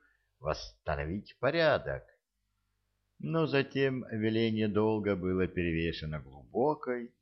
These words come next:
и всё поглощающей верой в судьбу. Но он внезапно понял, что карьере полицейского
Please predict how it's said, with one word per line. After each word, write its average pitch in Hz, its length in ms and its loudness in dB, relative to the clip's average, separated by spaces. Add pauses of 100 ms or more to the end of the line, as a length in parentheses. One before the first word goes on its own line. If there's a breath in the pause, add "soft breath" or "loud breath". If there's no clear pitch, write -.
(100)
и 107 160 2
всё - 360 -2
поглощающей 101 1400 0
верой 87 760 0
в - 60 -20
судьбу. 127 800 -10 (800)
Но 175 180 4
он 147 140 2
внезапно 101 640 2
понял, 67 640 -8 (460)
что 90 220 -4
карьере 92 480 4
полицейского 143 1080 -2